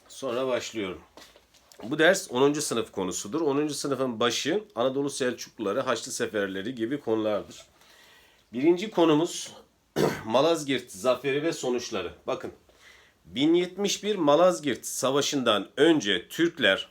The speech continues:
Anadolu'ya Azerbaycan yay-, yaylasından geliyorlardı fakat yerleşemiyorlardı. Çünkü Bizans ordusunun varlığı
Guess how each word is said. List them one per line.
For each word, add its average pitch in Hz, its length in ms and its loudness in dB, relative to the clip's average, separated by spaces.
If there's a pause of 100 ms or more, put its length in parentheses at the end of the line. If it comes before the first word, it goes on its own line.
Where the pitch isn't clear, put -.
(120)
Anadolu'ya 127 580 2
Azerbaycan 135 680 2
yay-, 117 460 -2
yaylasından 107 640 -2
geliyorlardı 151 600 0
fakat 160 360 -2
yerleşemiyorlardı. 117 1120 0
Çünkü 143 340 -4
Bizans 147 380 0
ordusunun 104 520 -6
varlığı 147 560 2